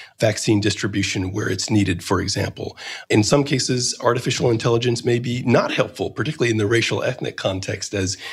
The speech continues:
there's some data to indicate that artificial intelligence may be operating differently on the basis of race, ethnicity in the U S. We need to be very clear about how we can best harness technology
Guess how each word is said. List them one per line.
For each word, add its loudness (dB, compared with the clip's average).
there's 4
some 4
data 4
to 2
indicate 0
that 0
artificial 2
intelligence 0
may 2
be -2
operating 4
differently 0
on 0
the -2
basis -2
of 0
race, 2
ethnicity -4
in 0
the 2
U 4
S. 0
We 6
need 4
to -2
be 4
very 2
clear 2
about 0
how 0
we 2
can 0
best 2
harness -4
technology -2